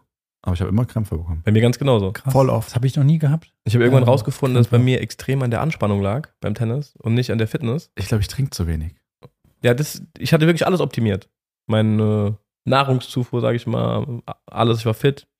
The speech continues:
Speaker 2: Lag einfach daran, ich war so angespannt, dass es irgendwann so viel Kraft gekostet hat, dass ich dann Krämpfe gekriegt habe.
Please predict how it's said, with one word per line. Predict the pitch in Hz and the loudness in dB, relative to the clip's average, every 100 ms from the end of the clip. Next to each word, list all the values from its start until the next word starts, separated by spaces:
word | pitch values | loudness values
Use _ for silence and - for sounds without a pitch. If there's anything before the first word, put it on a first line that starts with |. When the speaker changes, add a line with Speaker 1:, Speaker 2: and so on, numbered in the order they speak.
| - | -4
Speaker 2:
Lag | 110 110 | -2 0
einfach | 107 113 | -2 -2
daran, | 107 107 | -2 -2
ich | 107 | -2
war | - | -4
so | 113 | -2
angespannt, | 123 139 120 110 107 110 | -2 -2 -4 -4 -6 -6
dass | 113 117 | -8 -10
es | |
irgendwann | - 113 117 113 | -8 -4 -2 -2
so | 120 | -4
viel | - 117 | -6 -8
Kraft | - 139 | -8 -12
gekostet | - - 113 104 | -10 -8 -4 -4
hat, | - 117 | -4 -6
dass | 110 | -6
ich | - | -4
dann | 117 | -4
Krämpfe | 131 127 | -4 -4
gekriegt | 101 104 - | -6 -6 -10
habe. | - | -12